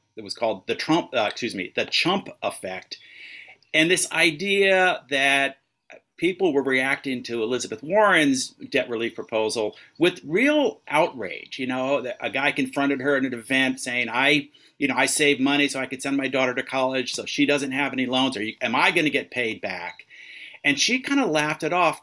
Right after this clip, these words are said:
but that sentiment is so powerful, the, the idea that someone else is breaking the rules and getting away with it and benefiting from it when you're following the rules. And I don't necessarily just mean laws, but just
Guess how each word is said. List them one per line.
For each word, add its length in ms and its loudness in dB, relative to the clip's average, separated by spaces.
but 200 -8
that 280 -2
sentiment 500 0
is 140 -8
so 420 -2
powerful, 800 -2
the, 200 -12
the 140 -10
idea 400 -2
that 160 -8
someone 360 2
else 200 0
is 220 -4
breaking 460 4
the 100 0
rules 340 2
and 220 -6
getting 260 0
away 340 0
with 200 -4
it 100 -6
and 260 -12
benefiting 600 0
from 180 -12
it 160 -12
when 160 -2
you're 160 4
following 720 2
the 80 -4
rules. 400 -6
And 200 -10
I 120 -2
don't 160 -4
necessarily 360 0
just 200 -6
mean 200 -4
laws, 300 0
but 160 -10
just 180 0